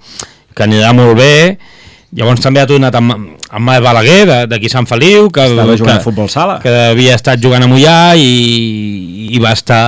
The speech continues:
Speaker 1: a futbol sala i, i ha tornat, no? Que, que també el, el Marc és, és un golejador.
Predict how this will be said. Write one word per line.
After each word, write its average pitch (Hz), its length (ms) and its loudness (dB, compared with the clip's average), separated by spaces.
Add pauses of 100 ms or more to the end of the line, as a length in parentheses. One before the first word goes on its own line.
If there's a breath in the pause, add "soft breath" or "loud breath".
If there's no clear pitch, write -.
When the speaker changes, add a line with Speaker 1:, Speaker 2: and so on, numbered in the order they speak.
(1080 soft breath)
Speaker 1:
a - 80 -4
futbol 127 400 0
sala 170 400 -2
i, 110 220 -2 (100)
i 120 80 0
ha 117 80 -4
tornat, 127 400 -2
no? 156 300 0 (180)
Que, 107 140 -4 (100)
que 107 160 -10
també 98 460 -4
el, 107 320 -4
el 92 340 -6
Marc 95 400 -6
és, - 320 -10
és 143 160 -16
un 104 160 -10
golejador. 107 600 -2